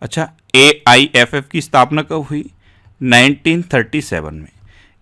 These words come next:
इसका हेडक्वार्टर कहाँ पे है? न्यू दिल्ली में। और इसके अब नए अध्यक्ष बन गए हैं कल्याण चौबे। अच्छा, यहाँ पे एक नाम लिखा है उत्पल कुमार सिंह, ये अभी संसद टीवी के नए सीईओ बने हैं। एक नाम ये लिखा है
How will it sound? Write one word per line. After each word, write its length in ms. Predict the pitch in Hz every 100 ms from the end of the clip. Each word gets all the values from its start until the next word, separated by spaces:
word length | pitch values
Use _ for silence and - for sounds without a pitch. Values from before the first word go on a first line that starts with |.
| -
इसका 300 | 123 - 147
हेडक्वार्टर 520 | 143 143 160 151 170
कहाँ 340 | - 151 160 160
पे 80 |
है? 240 | 160 170 226 _ -
न्यू 400 | 175 143 170 196
दिल्ली 320 | 139 98 85 80
में। 140 | 82 _ _ _ _ -
और 160 | 113 -
इसके 320 | 127 - 160 - _ _
अब 220 | 139 160 -
नए 220 | 151 123 131
अध्यक्ष 480 | 123 120 143 170 147
बन 220 | 139 131
गए 160 | 131
हैं 200 | 135 156 - _
कल्याण 500 | 143 123 104 101 113
चौबे। 460 | 139 - 78 - 71 _ _ _ _ _ -
अच्छा, 180 | -
यहाँ 200 | 170 147
पे 160 | 139 175
एक 160 | 175 135
नाम 280 | 120 143 151
लिखा 260 | 95 -
है 160 | 98 92 _
उत्पल 540 | 151 - - - 190 196 -
कुमार 400 | 147 139 117 120
सिंह, 340 | - 87 82 -
ये 260 | 107 117 160
अभी 280 | 143 151 170
संसद 600 | 175 139 151 170 185 175 -
टीवी 280 | 147 143 147
के 200 | 147 160
नए 280 | 143 143 160
सीईओ 460 | - 135 113 110
बने 240 | 87 73 76
हैं। 180 | - - _ _ _ _ _ 127
एक 180 | 131
नाम 240 | 165 156 156
ये 80 | 156
लिखा 280 | 156 -
है 140 | 151